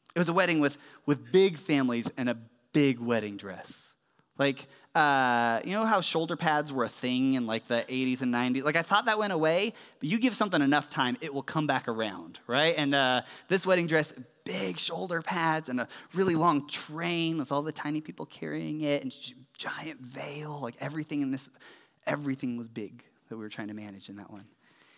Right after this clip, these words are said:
And, uh, there, there's this moment, uh, and it was, it was after the yes, it was after the "I do," where, uh, you know, the person standing here says, "And you know, you may kiss the bride," right?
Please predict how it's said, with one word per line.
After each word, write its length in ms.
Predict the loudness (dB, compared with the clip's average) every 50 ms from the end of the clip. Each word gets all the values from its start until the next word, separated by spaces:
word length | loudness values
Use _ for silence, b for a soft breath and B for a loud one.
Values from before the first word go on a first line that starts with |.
| b b b -4
And, 300 | -2 0 0 0 2 2
uh, 360 | 2 4 4 2 2 0 -2 -4 b b b b b b b b _ _ _ _ -4
there, 300 | 0 2 4 4 4 2
there's 340 | 0 0 2 2 2 2 2
this 360 | 2 2 2 0 -2 -6 -8 _ _ _ _ _ _ -20 -12
moment, 640 | -8 -2 2 4 4 4 4 2 0 -2 -6 -12 -14 -14 _ b b b b b _ _ _
uh, 380 | 2 2 4 4 2 2 0 -4 -6 -12 -6 -2
and 160 | 2 2 4
it 60 | 4
was, 220 | 4 2 0 0 -2
it 840 | -4 -8 _ _ _ _ _ _ _ _ _ _ _ _ -10 -6 0
was 100 | 2 4
after 240 | 4 2 2 -2 -2
the 100 | 0 2
yes, 380 | 2 2 2 0 -4 -6 -6
it 20 | -6
was 100 | -4 -4
after 220 | -4 -4 -6 -10
the 140 | -8 -8 -8
"I 80 | -8
do," 340 | -8 -10 -10 -10 -10 -12 -14 B B B B B B _
where, 500 | 0 2 4 4 4 4 4 2 0 0
uh, 400 | 0 0 0 0 0 -2 -4 -6 -8 b b b b b _ -10
you 60 | -10
know, 40 | -8
the 80 | -8
person 240 | -8 -6 -6 -4 -4
standing 240 | -4 -4 -4 -4 -6
here 120 | -6 -8
says, 320 | -6 -6 -6 -6 -6 -8 b b b b b b -16
"And 120 | -12 -10
you 60 | -10 -8
know, 200 | -8 -10 -10 -12 -14
you 200 | -10 -6 -4 -4
may 140 | -4 -6 -8
kiss 240 | -10 -10 -10 -10
the 120 | -10 -10 -10
bride," 360 | -10 -12 -14 -16 -20 -20 -20 _ _ _ _ _ -20
right? 160 | -18 -18 -18